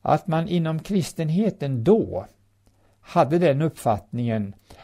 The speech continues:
måste helt enkelt ha berott på en feltolkning och missuppfattning, eh, av Bibeln.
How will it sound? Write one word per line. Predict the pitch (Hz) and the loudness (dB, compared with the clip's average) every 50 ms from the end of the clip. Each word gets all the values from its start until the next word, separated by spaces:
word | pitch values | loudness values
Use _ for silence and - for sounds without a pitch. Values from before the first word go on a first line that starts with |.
| - _ | -20 _
måste | - - 151 135 - - 180 | -2 -2 -2 0 0 0 0
helt | 151 135 160 190 208 190 151 - | 2 4 4 4 4 2 2 0
enkelt | 147 139 117 - 127 123 127 | -2 -2 -2 -4 -6 -4 0
ha | 120 120 113 | 0 2 2
berott | 107 135 143 156 117 104 - - - | 2 2 0 2 0 -2 -2 -6 -6
på | - 110 | -4 -4
en | 107 110 104 | -4 -4 -6
feltolkning | - - - 165 185 180 147 113 101 90 90 - - 127 151 160 156 151 - - - 117 104 98 95 95 110 - _ _ _ _ _ _ _ - - _ _ _ _ _ _ _ _ _ _ | -6 -2 0 0 2 2 0 -2 -4 -6 -10 -8 -6 -4 -4 -4 -4 -6 -10 -10 -8 -6 -6 -6 -8 -10 -14 -16 _ _ _ _ _ _ _ -20 -20 _ _ _ _ _ _ _ _ _ _
och | - 151 151 147 - - - | 0 0 0 0 0 -4 -8
missuppfattning, | 143 131 165 190 175 - - - 135 113 - - - - 156 147 - - _ _ 104 104 95 87 95 - - - _ _ _ _ _ - - _ _ _ _ _ _ _ _ - | -4 0 0 0 0 0 -2 -2 -4 -4 -4 -6 -6 -4 -4 -4 -6 -10 _ _ -8 -8 -8 -8 -12 -16 -18 -20 _ _ _ _ _ -20 -20 _ _ _ _ _ _ _ _ -4
eh, | 110 104 107 113 | -2 -2 -2 -2
av | - 160 143 117 113 120 | 0 2 2 2 2 0
Bibeln. | 127 139 117 95 87 87 104 117 95 - - - - | 0 0 -2 -2 -4 -4 -6 -6 -6 -6 -10 -18 -20